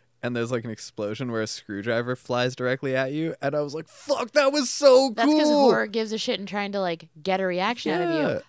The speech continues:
Speaker 2: Also, I'm
Speaker 1: When
Speaker 2: about
Speaker 1: it
Speaker 2: to sound like a dumb dork for a second.
Speaker 1: Oh, yeah, what's up?
Speaker 2: Avatar isn't even so much, like, three D isn't always about what pops out at you. Sometimes it's just depth of field.
Speaker 1: Yeah.
Speaker 2: Uh, so, like, the thing in Avatar that's, like, the interesting thing to look at is, like, the creation of depth of field.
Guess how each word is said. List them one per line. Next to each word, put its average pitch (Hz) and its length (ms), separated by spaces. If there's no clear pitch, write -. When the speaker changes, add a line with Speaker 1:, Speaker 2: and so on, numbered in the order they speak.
Speaker 2:
Also, - 240
I'm - 60
Speaker 1:
When 196 100
Speaker 2:
about 202 120
Speaker 1:
it 208 40
Speaker 2:
to - 60
sound 202 180
like 190 120
a 170 60
dumb 147 340
dork 131 260
for - 80
a 127 40
second. 123 400
Speaker 1:
Oh, 131 80
yeah, 151 140
what's 123 240
up? 127 80
Speaker 2:
Avatar 202 400
isn't 185 200
even 165 220
so 156 180
much, 151 200
like, 143 220
three 220 140
D 220 160
isn't 196 160
always 170 240
about 160 180
what 139 140
pops - 300
out 143 120
at 147 200
you. 151 180
Sometimes 147 420
it's 143 120
just 143 260
depth 127 240
of - 80
field. 131 360
Speaker 1:
Yeah. 117 320
Speaker 2:
Uh, 127 460
so, 147 240
like, 135 240
the 185 100
thing 190 260
in 160 120
Avatar 135 480
that's, 120 180
like, 123 140
the - 180
interesting 131 480
thing 127 220
to 131 100
look 123 240
at 117 160
is, 123 100
like, 120 140
the 123 80
creation 120 480
of 117 160
depth - 220
of - 80
field. - 280